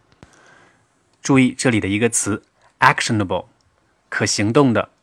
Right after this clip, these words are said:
可执行的。比如，开车的最少必要知识是什么呢？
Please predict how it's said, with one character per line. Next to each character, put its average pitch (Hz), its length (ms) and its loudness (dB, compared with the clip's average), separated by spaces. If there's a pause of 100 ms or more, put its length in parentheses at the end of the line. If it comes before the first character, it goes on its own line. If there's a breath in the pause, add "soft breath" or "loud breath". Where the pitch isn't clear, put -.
(100)
可 - 160 -4
执 101 180 -2
行 98 240 -4
的。 104 200 -2 (1600 soft breath)
比 120 120 2
如， 120 320 4 (200)
开 170 240 0
车 175 240 2
的 113 160 2
最 123 220 -2
少 95 240 0
必 117 120 -2
要 113 140 6
知 120 220 0
识 104 240 -6
是 - 140 -8
什 107 120 -4
么 95 120 -4
呢？ 117 240 0